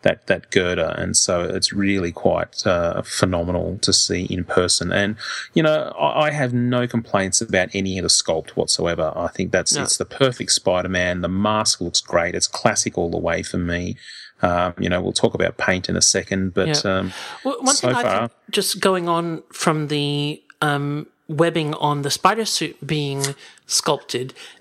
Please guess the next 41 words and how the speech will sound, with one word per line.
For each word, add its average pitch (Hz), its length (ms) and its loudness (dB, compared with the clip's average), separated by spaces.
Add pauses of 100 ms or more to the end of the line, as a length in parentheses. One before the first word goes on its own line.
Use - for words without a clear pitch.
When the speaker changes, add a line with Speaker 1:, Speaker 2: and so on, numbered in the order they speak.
(140)
Speaker 2:
is 156 180 0
that 185 160 0
particularly 233 480 0
over 165 300 2
the 151 260 0
abdominal 156 560 0
area, 139 400 0
I 160 60 -6
think 190 160 -6
that's 190 180 0
so 196 180 4
clever 165 300 0
because 147 580 0 (380)
there's 165 180 2
two - 220 4
different 226 320 -2
things 196 300 2
happening. 139 460 -2
There 143 220 0
is, 147 600 0
Speaker 1:
Mm. 98 340 2
Speaker 2:
you 92 80 -2
know, 156 120 -4 (140)
u-, 180 80 6 (120)
underneath 185 640 0
that, 147 260 0
there 147 180 0
is 156 360 0
his - 360 0
musculature, 151 800 -2 (400)
which 147 260 2
has 139 180 0
been 143 440 0 (100)
sculpted. 139 760 0
And 143 160 0
so, 147 220 2
you 143 180 -4
know, 147 60 0
you've 139 160 -4
got 143 240 -2
the 143 340 2